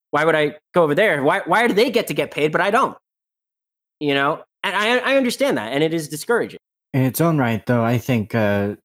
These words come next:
Speaker 2: Java, since it has such a, it's been the, it was the original, and it has such, like, a,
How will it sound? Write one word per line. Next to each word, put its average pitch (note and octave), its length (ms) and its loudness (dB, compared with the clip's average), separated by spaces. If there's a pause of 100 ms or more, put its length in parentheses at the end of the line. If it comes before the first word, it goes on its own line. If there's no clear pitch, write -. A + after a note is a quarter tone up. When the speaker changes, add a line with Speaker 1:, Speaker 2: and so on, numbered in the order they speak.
(120)
Speaker 2:
Java, G#2+ 840 -2 (240)
since A#2 320 -4
it A2+ 200 -4
has A2+ 340 -2
such - 420 -4
a, G#2+ 320 2
it's A#2+ 120 -6
been C3+ 240 2
the, G#2 240 0 (160)
it C#3 60 0
was B2+ 180 2
the A#2+ 100 2
original, A2 680 0 (160)
and A2 100 -2
it G#2 40 -4
has A2 220 -2
such, - 540 -6 (180)
like, A2 140 -10
a, F#2 180 -6